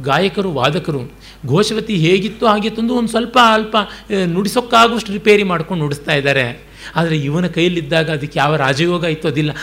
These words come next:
ಆ ಥರ ಮೊದಲನೇ ವೈಭವಕ್ಕೆ ತರಿಸ್ಬೇಕು ಅಂತ. ಈಗ ಘೋಷವತಿ ಹೇಗಿದೆ, ಅವಂತಿಕಾ ವೇಷಧಾರಣಿಯಾದ ವಾಸವದತ್ತೆ ಥರ ಇದೆ,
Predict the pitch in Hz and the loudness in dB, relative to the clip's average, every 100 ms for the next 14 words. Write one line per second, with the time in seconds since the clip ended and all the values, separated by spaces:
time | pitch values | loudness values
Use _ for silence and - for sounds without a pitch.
0 | - 151 156 202 156 147 196 226 165 - | -4 -2 2 2 2 4 4 4 -2 -4
1 | - 165 208 214 214 - - 160 151 160 | 2 4 6 4 2 -6 -4 -4 -4 -6
2 | 147 156 151 151 - - 214 196 147 214 | -4 -6 -8 -12 -14 -6 -2 0 2 2
3 | 240 226 220 180 190 185 160 156 202 202 | 2 -2 0 0 2 2 2 2 0 -2
4 | 196 175 170 160 160 143 139 143 185 156 | -2 -2 -2 0 0 0 -4 -4 -2 -4
5 | 196 165 143 165 - 127 113 113 | -4 -8 -8 -8 -8 -6 -8 -10